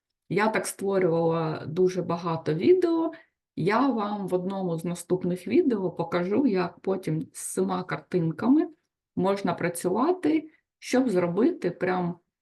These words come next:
серію відео, яку ви зможете показати своїм рідним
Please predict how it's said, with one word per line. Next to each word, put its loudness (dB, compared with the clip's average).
серію 2
відео, -4
яку 0
ви 2
зможете -4
показати -4
своїм 6
рідним 6